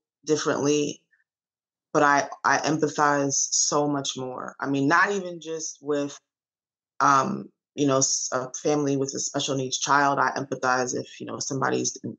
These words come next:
depression, anxiety, you know, I've, I've kind of,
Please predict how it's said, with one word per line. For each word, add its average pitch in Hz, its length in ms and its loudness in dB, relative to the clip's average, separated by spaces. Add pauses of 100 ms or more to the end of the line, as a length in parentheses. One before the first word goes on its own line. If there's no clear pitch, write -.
depression, 220 880 0
anxiety, 180 1000 0 (460)
you 170 100 0
know, 165 80 6
I've, 151 340 4
I've 143 200 0
kind 175 400 2
of, 151 280 0